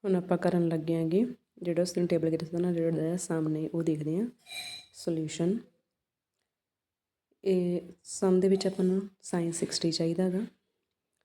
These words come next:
cos ਥਰਟੀ ਚਾਹੀਦਾ, sine ਥਰਟੀ ਦੀ ਵੈਲਿਊ ਚਾਹੀਦੀ ਹੈ and cos ਸਿਕਸਟੀ ਦੀ ਚਾਹੀਦੀ ਹੈ।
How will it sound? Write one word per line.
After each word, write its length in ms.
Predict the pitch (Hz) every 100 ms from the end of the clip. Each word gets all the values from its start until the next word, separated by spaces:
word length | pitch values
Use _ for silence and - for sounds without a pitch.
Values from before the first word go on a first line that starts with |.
| _ _ _ _ _ _ _ _
cos 380 | - 160 156 -
ਥਰਟੀ 400 | - 156 147 151
ਚਾਹੀਦਾ, 360 | 147 151 160 180 202 - _ _ _ - - _ _ _ _ _
sine 440 | - - 196 185 180
ਥਰਟੀ 220 | 180 165
ਦੀ 80 | 170
ਵੈਲਿਊ 200 | 160 160
ਚਾਹੀਦੀ 400 | 160 170 170 196
ਹੈ 60 | 196 -
and 140 | 170 170 165
cos 240 | 151 139
ਸਿਕਸਟੀ 340 | - - - 165
ਦੀ 80 | 143
ਚਾਹੀਦੀ 440 | - 73 -
ਹੈ। 60 | -